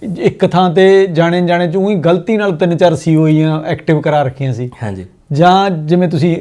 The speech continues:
Speaker 1: ਹੈਲਥ ਦਾ ਨਹੀਂ ਲੈ ਸਕਿਆ, ਅਪਾਇੰਟਮੈਂਟ ਨਹੀਂ ਲੈ
Speaker 2: ਹੂੰ।
Speaker 1: ਸਕਿਆ, ਇਹੋ ਜਿਹੀਆਂ ਕਾਰਨ ਕੋਈ ਕਿਸੇ ਪਾਸਿਓਂ ਮਾੜੀ ਮੋਟੀ ਰਾਹਤ ਹੈਗੀ ਕਿਤੇ ਬੰਦਾ ਜੇ ਇਸ ਨੂੰ ਉਹ ਕਰ
Speaker 2: ਦੇਖੋ ਜੀ,
Speaker 1: ਸਕਦਾ?
Speaker 2: ਜੇ ਇਸ ਚੀਜ਼ ਦੇ ਬੇਸ ਤੇ ਜੇ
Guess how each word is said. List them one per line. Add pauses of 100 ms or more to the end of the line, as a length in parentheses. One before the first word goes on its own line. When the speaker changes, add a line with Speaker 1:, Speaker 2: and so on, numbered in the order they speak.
Speaker 1:
ਹੈਲਥ
ਦਾ
ਨਹੀਂ
ਲੈ
ਸਕਿਆ,
ਅਪਾਇੰਟਮੈਂਟ
ਨਹੀਂ
ਲੈ
Speaker 2:
ਹੂੰ।
Speaker 1:
ਸਕਿਆ, (520)
ਇਹੋ
ਜਿਹੀਆਂ
ਕਾਰਨ
ਕੋਈ (120)
ਕਿਸੇ
ਪਾਸਿਓਂ
ਮਾੜੀ
ਮੋਟੀ
ਰਾਹਤ
ਹੈਗੀ
ਕਿਤੇ
ਬੰਦਾ
ਜੇ
ਇਸ
ਨੂੰ
ਉਹ
ਕਰ
Speaker 2:
ਦੇਖੋ
ਜੀ,
Speaker 1:
ਸਕਦਾ?
Speaker 2:
ਜੇ
ਇਸ
ਚੀਜ਼
ਦੇ
ਬੇਸ
ਤੇ
ਜੇ